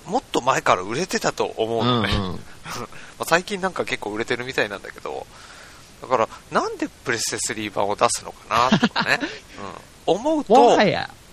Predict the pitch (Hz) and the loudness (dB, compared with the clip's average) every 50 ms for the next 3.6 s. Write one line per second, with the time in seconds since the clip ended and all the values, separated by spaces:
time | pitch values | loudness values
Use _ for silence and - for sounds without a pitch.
0 | - - 104 107 - 98 76 - - - - - - - - - - - - - | -20 -14 -6 -2 0 0 0 -2 -6 -10 -14 -16 -18 -20 -20 -20 -20 -20 -12 -4
1 | 117 123 110 - - 135 - - - - - - - - - - - 208 - - | -2 -2 -2 -2 -4 -8 -12 -16 -20 -20 -20 -20 -14 -8 -4 -4 -4 -4 0 -2
2 | 370 339 349 359 311 330 311 311 311 - - - - 233 180 185 196 - - - | -2 0 0 -2 -2 0 -2 -2 -2 -4 -6 -4 -2 0 0 0 -2 0 -2 -4
3 | - 107 110 143 208 262 311 - - - 240 | -4 -2 -4 -2 -2 -2 -4 -4 -4 -2 0